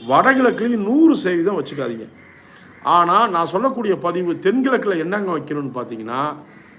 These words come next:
என்ன வைக்கலாம்னா துளசி வைக்கலாம். அப்ப வடமேற்குல என்னங்க வைக்கலாம்னா துளசி வைக்கலாம். அப்ப வடமேற்குல துளசி வைக்கலாம். ஏன் வடகிழக்குல வைக்கக்கூடாது துளசி அப்படின்னா,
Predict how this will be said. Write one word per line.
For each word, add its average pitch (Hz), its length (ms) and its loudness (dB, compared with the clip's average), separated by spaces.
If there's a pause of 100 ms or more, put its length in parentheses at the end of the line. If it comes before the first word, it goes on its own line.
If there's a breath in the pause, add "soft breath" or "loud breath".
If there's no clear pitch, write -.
(140 loud breath)
என்ன 233 300 0
வைக்கலாம்னா 185 540 0
துளசி 285 420 2
வைக்கலாம். 143 360 0 (960)
அப்ப - 240 0
வடமேற்குல 214 640 4
என்னங்க 190 280 0
வைக்கலாம்னா 165 440 -2
துளசி 226 420 2
வைக்கலாம். 127 360 -6 (640 loud breath)
அப்ப 214 260 2
வடமேற்குல 247 880 4
துளசி 247 360 0
வைக்கலாம். 160 380 -4
ஏன் 262 320 6
வடகிழக்குல 226 520 0
வைக்கக்கூடாது 165 640 -4
துளசி 170 380 -2
அப்படின்னா, 147 340 -6